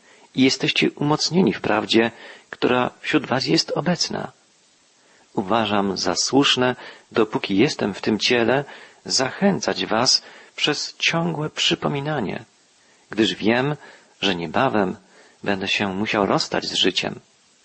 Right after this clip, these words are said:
jak też ukazał mi to nasz Pan, Jezus Chrystus.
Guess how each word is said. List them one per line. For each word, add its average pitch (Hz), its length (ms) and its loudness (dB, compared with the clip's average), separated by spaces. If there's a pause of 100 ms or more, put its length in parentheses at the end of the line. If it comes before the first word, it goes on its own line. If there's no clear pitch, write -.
(340)
jak 110 160 0
też - 180 0
ukazał 107 480 0
mi 104 140 2
to - 80 -2
nasz 110 220 0
Pan, 120 360 0 (380)
Jezus - 360 2
Chrystus. - 640 -4